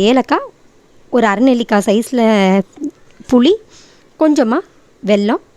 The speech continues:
மஞ்சள் தூள், உப்பு. ஏலக்காய் கண்டிப்பா சேர்க்கணும். இதுக்கு லைட்டா தண்ணி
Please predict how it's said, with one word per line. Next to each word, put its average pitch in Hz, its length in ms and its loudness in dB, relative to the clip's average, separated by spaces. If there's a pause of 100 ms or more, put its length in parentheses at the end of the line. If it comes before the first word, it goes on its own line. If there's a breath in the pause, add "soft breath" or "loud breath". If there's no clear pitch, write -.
(180)
மஞ்சள் 220 340 0
தூள், 339 140 -4 (280 soft breath)
உப்பு. - 180 -2 (580 soft breath)
ஏலக்காய் 262 400 0
கண்டிப்பா 233 380 0
சேர்க்கணும். 190 380 -4 (460 loud breath)
இதுக்கு 285 200 0 (140)
லைட்டா 214 240 -2 (160)
தண்ணி 214 180 0